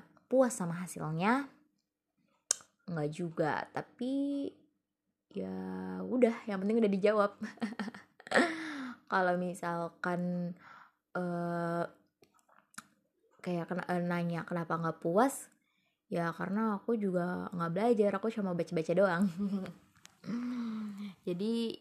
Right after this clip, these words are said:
ya udah, aku ngejawab ya sebisa aku aja gitu.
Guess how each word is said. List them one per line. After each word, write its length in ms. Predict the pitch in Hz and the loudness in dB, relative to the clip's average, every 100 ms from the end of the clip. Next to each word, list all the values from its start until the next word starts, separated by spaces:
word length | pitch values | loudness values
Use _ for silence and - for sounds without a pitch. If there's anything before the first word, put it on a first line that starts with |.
| _ | _
ya 160 | 175 156 | -4 -2
udah, 440 | 190 202 202 202 | 2 2 2 -6
aku 360 | 190 233 233 226 | -4 0 0 4
ngejawab 560 | 220 185 175 196 226 | 4 4 4 2 0
ya 160 | 190 180 | -6 -8
sebisa 360 | - 175 170 - | -6 -6 -6 -6
aku 280 | - - 165 | -10 -10 -10
aja 360 | - 175 180 175 | -6 -6 -4 -6
gitu. 520 | 165 - - _ - | -6 -12 -20 _ -12